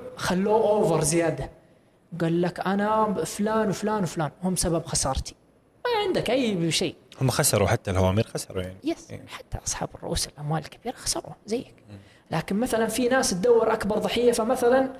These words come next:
Speaker 1: انتشرت تهديدات رئيس هيئة سوق المال في ذاك الوقت.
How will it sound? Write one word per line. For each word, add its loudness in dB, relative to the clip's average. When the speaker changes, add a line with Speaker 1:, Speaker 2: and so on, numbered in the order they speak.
Speaker 1:
انتشرت -2
تهديدات 0
رئيس 0
هيئة -2
سوق -2
المال 0
في -20
ذاك -6
الوقت. -14